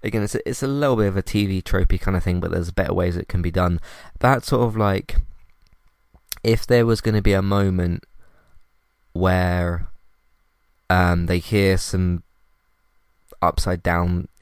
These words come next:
enemies and stuff, whatever. And what I thought was gonna happen is that they'd start hearing stuff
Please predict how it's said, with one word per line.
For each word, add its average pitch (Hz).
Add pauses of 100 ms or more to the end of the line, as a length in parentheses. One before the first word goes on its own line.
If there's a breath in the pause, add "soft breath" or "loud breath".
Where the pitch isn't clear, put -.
enemies 85
and 85 (240)
stuff, -
whatever. 87 (1120 soft breath)
And 92
what 110
I 113
thought 117
was 98
gonna 98
happen 92
is 90
that 98
they'd 90
start 92
hearing 98
stuff -